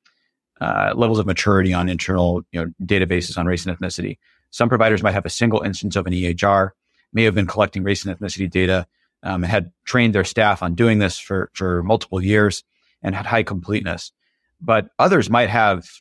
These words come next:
you know, fifteen or more different E H Rs internally, um, had, had not had an opportunity, uh, previously,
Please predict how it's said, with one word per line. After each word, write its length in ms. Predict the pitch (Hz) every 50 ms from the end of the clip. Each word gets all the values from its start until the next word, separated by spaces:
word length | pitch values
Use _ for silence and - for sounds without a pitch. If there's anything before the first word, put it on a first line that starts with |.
| _ _
you 80 | - 113
know, 60 | 101
fifteen 400 | - 131 117 - - - 127 117
or 60 | 110
more 200 | 104 110 110 107
different 320 | 104 107 - 107 92 - 90
E 120 | 104 104
H 140 | 98 87 -
Rs 220 | 107 110 120 101
internally, 540 | 85 76 78 - - 50 50 50 - - - _ _ _ _ _ _ _ _ _ _ -
um, 280 | 95 95 92 87 85 - _
had, 220 | - 107 107 -
had 120 | - 107 101
not 280 | 104 104 123 127 -
had 160 | - 104 104 95
an 100 | 92 92
opportunity, 720 | 95 92 - 92 87 - - 110 104 95 92 90 87 87 - _ _ _ _ _ _ _ _
uh, 160 | 95 95 92 87 -
previously, 880 | - 123 123 123 113 110 98 - - 104 101 95 95 92 90 92 -